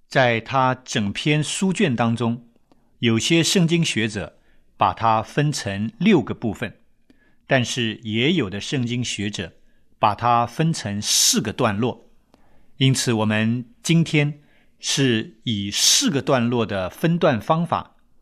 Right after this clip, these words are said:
来与您分享雅歌的信息。今天在课程中，就是要与您分享第一段的信息。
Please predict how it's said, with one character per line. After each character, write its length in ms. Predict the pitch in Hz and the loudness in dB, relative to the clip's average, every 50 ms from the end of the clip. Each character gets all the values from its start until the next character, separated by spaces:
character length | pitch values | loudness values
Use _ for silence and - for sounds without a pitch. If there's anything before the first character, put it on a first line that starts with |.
| _ _ _ | _ _ _
来 180 | - 110 107 107 | 0 0 0 2
与 280 | 104 98 98 98 98 | 0 -2 -4 -4 -4
您 380 | 98 95 98 98 98 104 120 - - | -4 -4 -4 -2 -2 -2 -2 -4 -8
分 300 | - - - 165 165 160 | -6 0 2 2 4 2
享 300 | - - 104 90 82 - - - - | 2 0 -2 -4 -4 -8 -14 -8 -2
雅 300 | 110 95 85 78 76 - _ | 0 0 0 0 -4 -8 _
歌 180 | - 139 139 | 0 0 0
的 140 | 117 104 85 | 0 -2 -6
信 280 | - - - 156 131 107 | -6 -4 -2 0 0 -2
息。 540 | - - - - - 85 82 98 - - - _ _ _ _ _ _ - - _ _ _ _ | -2 -6 -8 -10 -10 -10 -10 -12 -12 -14 -20 _ _ _ _ _ _ -20 -20 _ _ _ _
今 160 | - 147 135 | -2 -2 -2
天 320 | 135 - 135 131 135 135 131 | 0 2 0 0 0 0 0
在 220 | - 135 120 110 | 2 2 2 2
课 180 | - - - 170 | 0 -2 -2 -2
程 220 | - 127 127 127 | 0 -2 -2 0
中， 300 | 131 147 147 151 160 - - - - - _ _ _ | 2 2 0 0 -4 -10 -20 -20 -20 -20 _ _ _
就 160 | - - 131 | 0 2 2
是 200 | 117 - - 127 | 2 2 0 0
要 240 | 117 120 117 107 107 | 2 4 4 2 2
与 180 | 117 104 101 95 | 0 -4 -4 -2
您 340 | 98 101 101 107 120 135 139 - | -2 0 0 0 0 -2 -6 -8
分 240 | - - 160 165 160 | -4 -2 0 0 0
享 340 | - - 107 87 82 - - _ _ | -2 -2 -4 -6 -6 -10 -18 _ _
第 240 | - 165 160 - - | -4 -4 -4 -6 -6
一 100 | - 185 | -6 -6
段 300 | 175 - 226 190 151 113 | -2 2 2 2 2 2
的 80 | 98 95 | -2 -6
信 260 | - - 139 117 98 | -6 -6 -6 -6 -6
息。 360 | 85 - - - 85 78 | -6 -8 -10 -10 -12 -14